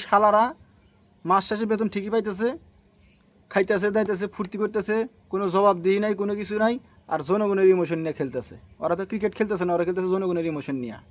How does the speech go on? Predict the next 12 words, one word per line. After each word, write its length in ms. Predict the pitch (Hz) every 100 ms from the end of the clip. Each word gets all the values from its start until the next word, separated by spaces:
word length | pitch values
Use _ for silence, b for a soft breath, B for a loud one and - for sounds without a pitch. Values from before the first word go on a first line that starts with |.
| _ _ _ _ _ -
আর 180 | 170 196
যদি 140 | 214 233
ডিম 340 | 175 233 247 220
ভাঙ্গা 260 | 185 226 233
গোয়ার 340 | 196 196 220 220
ভিতরে 260 | 214 226 202
দেওয়া 140 | 220 220
হইতো, 220 | 214 247 277 - _ _ _ _ _ _ _ _ _ _
বাড়ির 280 | 151 185 196
থেকে 180 | 220 220
বের 240 | 175 214
না 40 | 214